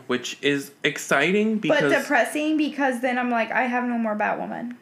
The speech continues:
Speaker 1: Right, you're not gonna be able to binge it. You're gonna have to watch it
Speaker 2: Ugh.
Speaker 1: live like the rest of us have been.
Speaker 2: Ugh. The ghetto.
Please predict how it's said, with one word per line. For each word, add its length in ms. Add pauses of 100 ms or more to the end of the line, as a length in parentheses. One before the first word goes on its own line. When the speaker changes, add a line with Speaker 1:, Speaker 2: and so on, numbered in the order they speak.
(140)
Speaker 1:
Right, 240
you're 100
not 160
gonna 120
be 40
able 100
to 40
binge 280
it. 100
You're 140
gonna 120
have 160
to 80
watch 400
it 300 (320)
Speaker 2:
Ugh. 240 (320)
Speaker 1:
live 440
like 160
the 100
rest 240
of 100
us 220
have 240
been. 340
Speaker 2:
Ugh. 100 (1160)
The 140
ghetto. 720